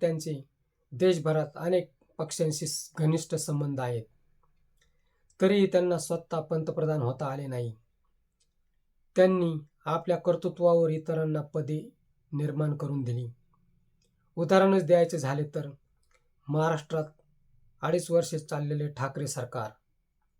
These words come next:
हे होय. आपल्या मित्राचे पुत्र माननीय उद्धवजी ठाकरे यांना मुख्यमंत्री करण्यात शरदरावजी पवारांचा मोठा वाटा राहिला आहे, परंतु त्यांनी ते पद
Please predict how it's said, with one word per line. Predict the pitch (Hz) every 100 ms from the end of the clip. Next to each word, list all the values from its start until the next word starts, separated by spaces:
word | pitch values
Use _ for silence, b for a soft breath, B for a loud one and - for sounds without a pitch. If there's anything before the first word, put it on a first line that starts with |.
| _ _
हे | 156
होय. | 143 131 120 120 _ _ _ _ -
आपल्या | 143 170 170
मित्राचे | 170 175 185 185 170
पुत्र | - 196 - 160 - _ _ _ _ _ _ _ _ _ _ _ -
माननीय | 160 170 165
उद्धवजी | 160 170 156
ठाकरे | 170 139 147 147 151 143 - _ _ _ _ _
यांना | 156 156 156
मुख्यमंत्री | 160 160 170 165 165 160 151 156
करण्यात | 156 143 143 123 _ _ _ _ _ _ _ _
शरदरावजी | - 165 160 160 156 151
पवारांचा | 151 143 139 143 151 139 147 _ _ _ _ _
मोठा | 143 147
वाटा | 135 123 131 127
राहिला | 120 117
आहे, | 107 98 98 _ _ _ _ _ _ _ _ _ _ _ _ _ _ _ _ _ _ _ _ _ _
परंतु | 175 190 190 190
त्यांनी | 175 180 180 180
ते | 180
पद | 170 175